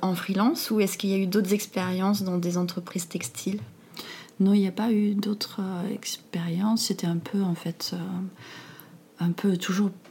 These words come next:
Speaker 2: un peu par hasard. Comme que je suis, que je suis arrivée en France, moi, je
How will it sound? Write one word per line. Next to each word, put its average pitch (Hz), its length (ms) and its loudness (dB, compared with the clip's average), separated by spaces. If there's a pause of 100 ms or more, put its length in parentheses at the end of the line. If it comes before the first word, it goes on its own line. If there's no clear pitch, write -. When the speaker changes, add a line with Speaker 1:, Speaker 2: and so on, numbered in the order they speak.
(120)
Speaker 2:
un 170 80 0
peu 160 200 -4
par 160 280 -4
hasard. 165 500 0
Comme 180 320 6
que 175 180 0
je 160 200 0
suis, - 300 0 (180)
que 180 100 2
je 165 200 4
suis 170 240 2
arrivée 165 340 2
en 165 100 4
France, 202 400 2
moi, 170 140 2
je 165 180 -4